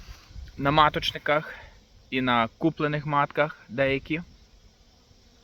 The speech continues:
І тут прийшов час, е,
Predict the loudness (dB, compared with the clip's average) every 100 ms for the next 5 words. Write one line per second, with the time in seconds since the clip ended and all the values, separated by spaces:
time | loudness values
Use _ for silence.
0 | -20 -20 _ -20 -20 -20 -20 _ _ -4
1 | -2 -4 -4 -4 -2 -4 0 4 4 4
2 | -4 -10 -2 2 4 2 -2